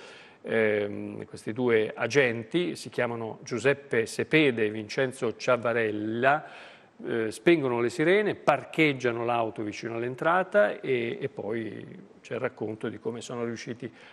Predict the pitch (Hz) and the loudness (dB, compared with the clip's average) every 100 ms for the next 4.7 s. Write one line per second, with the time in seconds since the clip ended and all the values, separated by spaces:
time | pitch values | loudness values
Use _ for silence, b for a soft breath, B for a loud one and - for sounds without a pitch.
0 | B - 120 - 135 120 117 123 117 113 | B -8 -6 -2 0 2 4 4 0 -4
1 | - 110 120 - 117 120 120 120 - 117 | -12 -10 -8 -6 -4 -4 -4 -6 -6 -6
2 | 117 110 B B B - 117 104 123 113 | -6 -8 B B B -12 -8 -8 -6 -6
3 | 123 120 120 110 117 113 113 110 - - | -2 -2 -2 -6 -2 0 0 -2 -8 -14
4 | 110 117 104 - 110 104 113 | -10 -10 -10 -8 -6 -6 -10